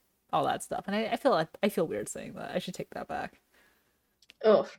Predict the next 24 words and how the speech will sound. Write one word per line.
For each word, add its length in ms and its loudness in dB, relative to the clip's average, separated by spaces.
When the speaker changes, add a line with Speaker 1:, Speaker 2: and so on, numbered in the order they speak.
Speaker 2:
ties 300 8
in 180 10
well 140 10
with 120 8
our 120 8
episode, 440 2
though. 480 0
<laughs> 80 -4
Speaker 1:
Yeah, 540 12
okay, 240 12
but 140 12
anyways, 480 12
second 280 12
update. 540 10
Speaker 2:
<laughs> 160 0
Actually, 220 6
I'm 60 6
gonna 140 8
save 220 4
it 100 -8
for 80 -4
my 140 -2
beef. 460 -8
Speaker 1:
Okay. 360 6